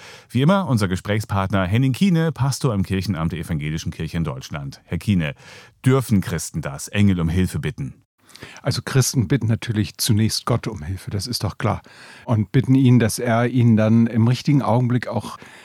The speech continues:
Speaker 2: dann, äh, die nötige Hilfe schickt. Und Hilfe ist ja oft, wenn man sie erfährt, so, dass man sagt, „Oh, die kommt nicht von mir selbst, das muss ein Engel gewesen sein.“ Es gibt ja so schöne Engelgeschichten.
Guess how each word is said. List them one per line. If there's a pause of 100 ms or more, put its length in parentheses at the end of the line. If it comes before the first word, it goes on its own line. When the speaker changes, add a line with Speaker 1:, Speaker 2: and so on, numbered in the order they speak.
(140)
Speaker 2:
dann,
äh,
die
nötige
Hilfe
schickt.
Und (160)
Hilfe
ist
ja
oft,
wenn
man
sie
erfährt, (560)
so,
dass
man
sagt,
„Oh,
die
kommt
nicht
von
mir
selbst,
das
muss
ein (100)
Engel
gewesen
sein.“ (560)
Es
gibt
ja
so
schöne
Engelgeschichten.